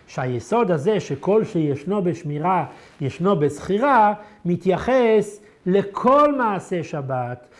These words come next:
לכל ענייני השבת, שכל מי שאסור בעשיית מלאכה,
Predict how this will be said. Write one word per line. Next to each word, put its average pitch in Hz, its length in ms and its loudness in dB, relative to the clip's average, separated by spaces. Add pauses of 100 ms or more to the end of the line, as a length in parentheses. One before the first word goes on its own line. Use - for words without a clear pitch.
(180)
לכל 185 480 2
ענייני 196 400 -2
השבת, 160 680 -2 (320)
שכל 214 420 0
מי 214 140 0
שאסור 175 420 -2
בעשיית 175 500 -2
מלאכה, 202 540 2